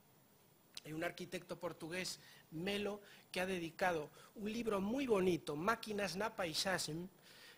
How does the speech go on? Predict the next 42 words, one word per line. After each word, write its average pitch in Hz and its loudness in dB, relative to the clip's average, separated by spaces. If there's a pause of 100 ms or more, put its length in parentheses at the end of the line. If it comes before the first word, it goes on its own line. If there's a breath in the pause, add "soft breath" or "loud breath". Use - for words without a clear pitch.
(380 loud breath)
en 180 -2
portugués, 196 2 (360 loud breath)
a 180 0
los 175 2
paisajes 180 4
suizos, 208 0
está 202 -4
sin 226 -4
traducir 175 0
al 143 -2
alemán 175 -4
ni 170 0
al 160 -2
francés. 175 -4
Es 233 -12
un 269 -4
libro 262 -4
precioso, 175 -4
porque 170 -10
este - -12
señor 202 -6
se 180 -10
pasó 170 -8
muchos 180 -8 (300 loud breath)
años 180 -2
en, 170 -4 (420 loud breath)
en 170 -2
Suiza 196 0
haciendo 175 -4
dibujos 180 -8
de 214 -2
los 208 -4
funiculares 208 -4
y 202 -8
de 190 -4
los 175 -4
trenes 196 -4
que 180 -8
subían 185 -2
a 170 0
las 156 -6
alturas. 139 -14